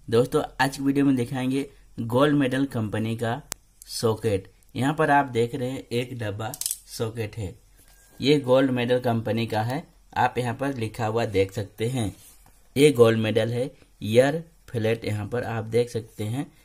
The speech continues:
ये दिया हुआ है। तो यहाँ पर आप देखेंगे तो साइड में ये गोल्ड मेडल लिखा हुआ है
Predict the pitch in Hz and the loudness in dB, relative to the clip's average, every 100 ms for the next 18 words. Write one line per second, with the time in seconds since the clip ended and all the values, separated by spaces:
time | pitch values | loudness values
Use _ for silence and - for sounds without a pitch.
0 | _ _ - 135 113 107 104 110 104 98 | _ _ -6 -4 0 0 0 -2 -2 -2
1 | 104 87 - 113 139 147 147 147 113 110 | -2 -4 -2 -2 0 0 0 0 0 0
2 | 143 135 139 147 - - _ 120 117 120 | 0 0 0 -2 -10 -20 _ -4 2 4
3 | 135 143 143 170 - 110 104 110 117 117 | 4 2 0 -2 -4 -2 0 0 0 -2
4 | 113 113 98 92 113 110 113 117 | -2 -2 -4 -6 -6 -4 -4 -4